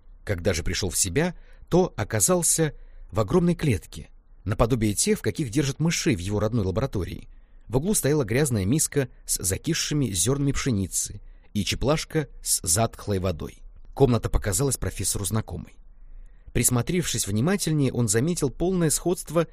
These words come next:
со своей институтской лабораторией. Разница заключалась, пожалуй, только в гигантских размерах самой комнаты и всех предметов.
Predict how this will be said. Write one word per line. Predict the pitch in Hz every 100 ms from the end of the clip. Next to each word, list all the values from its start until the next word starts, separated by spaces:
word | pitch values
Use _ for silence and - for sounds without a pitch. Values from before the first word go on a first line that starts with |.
| -
со | - -
своей | 110 120 143
институтской | 127 - 117 143 - 135
лабораторией. | 127 139 98 - - - - - - -
Разница | 95 113 92 92 - 87
заключалась, | 85 98 98 127 101
пожалуй, | - 92 110 117
только | 95 131 98
в |
гигантских | 80 82 127 127 - -
размерах | 90 98 117 107
самой | - 139 123
комнаты | 87 180 185 117 101 85 - -
и | -
всех | - 127
предметов. | - 120 87 - -